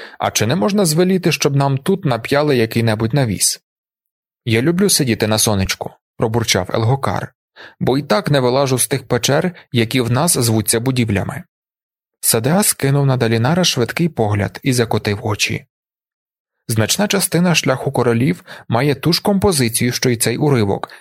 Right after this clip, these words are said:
який я процитував», сказав Далінар. «В основу кладеться реальна подія з життя Ногадона,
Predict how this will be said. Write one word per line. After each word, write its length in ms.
який 360
я 100
процитував», 760
сказав 420
Далінар. 540
«В 60
основу 400
кладеться 540
реальна 380
подія 460
з 100
життя 400
Ногадона, 640